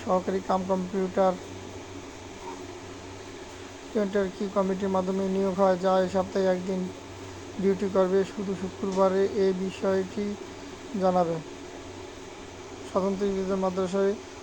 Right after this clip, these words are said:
অফিস সহকারী কাম কম্পিউটার, মানে অফিস সহকারী আছে,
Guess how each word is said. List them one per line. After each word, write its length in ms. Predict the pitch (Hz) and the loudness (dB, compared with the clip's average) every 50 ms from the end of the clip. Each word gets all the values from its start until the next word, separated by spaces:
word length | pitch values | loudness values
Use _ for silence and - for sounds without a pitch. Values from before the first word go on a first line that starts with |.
| - - | -6 4
অফিস 280 | - 190 185 214 202 - | 4 6 6 6 4 2
সহকারী 400 | - - 214 196 185 202 196 185 | 4 6 6 8 8 8 4 4
কাম 220 | 190 208 185 185 185 - | 6 4 4 4 4 2
কম্পিউটার, 540 | 196 185 185 185 190 180 185 196 185 180 170 180 | 2 2 4 2 0 0 4 6 6 6 6 4
মানে 240 | 196 185 190 202 202 - | 0 0 0 0 2 4
অফিস 260 | 214 208 240 254 240 | 4 4 4 4 4
সহকারী 340 | - 254 220 202 214 196 190 | 6 6 6 8 8 6 6
আছে, 260 | 185 175 - 240 240 | 6 4 4 2 2